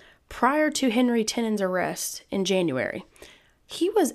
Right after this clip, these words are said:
actually already a convicted felon. So he's got a rap sheet. He has a past. Um, and he was actually already in jail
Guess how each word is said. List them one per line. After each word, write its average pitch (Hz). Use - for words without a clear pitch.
actually 269
already 269
a 226
convicted 202
felon. 196
So -
he's 226
got 330
a 320
rap 240
sheet. -
He 185
has 196
a 269
past. 202
Um, 202
and 214
he 339
was 427
actually 349
already 269
in 453
jail 147